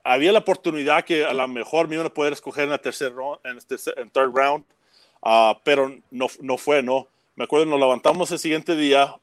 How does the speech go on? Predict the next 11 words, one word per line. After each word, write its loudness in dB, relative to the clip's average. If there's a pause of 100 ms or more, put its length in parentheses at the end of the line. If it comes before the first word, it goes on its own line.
fuimos -4
a 2
misa, -2
regresamos -2 (320)
y -4
ya 6
había 4
empezado 2
el, -4
el -8
draft. 0